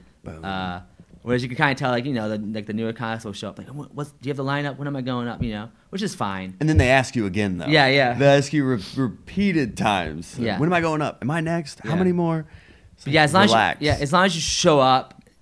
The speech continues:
Speaker 2: Even if you don't show up, there's people. Some, I, I'm not the person who get upset 'cause I know things happen. And if you don't have to tell me,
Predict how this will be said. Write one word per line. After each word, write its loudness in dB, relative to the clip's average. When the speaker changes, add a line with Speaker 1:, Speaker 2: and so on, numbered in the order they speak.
Speaker 2:
Even 4
if 0
you 2
don't 2
show 2
up, 0
there's -2
people. -6
Some, -6
I, 0
I'm -2
not -2
the -6
person -6
who -8
get -4
upset -6
'cause -8
I -4
know -4
things -8
happen. -8
And -6
if -8
you -8
don't -8
have -12
to -18
tell -6
me, -8